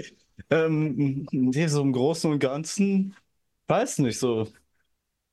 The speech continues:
Ich fange an, mich wohlzufühlen dabei, so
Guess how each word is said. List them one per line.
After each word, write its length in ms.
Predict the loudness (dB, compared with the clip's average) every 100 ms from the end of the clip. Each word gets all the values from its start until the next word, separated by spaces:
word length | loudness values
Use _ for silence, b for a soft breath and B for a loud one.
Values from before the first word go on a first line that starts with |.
| _ _ _ 0
Ich 160 | 2
fange 180 | 4 4
an, 140 | 4 4
mich 180 | 4
wohlzufühlen 760 | 4 4 2 0 2 2 2 2
dabei, 520 | 2 2 2 4 2
so 320 | 2 0 -2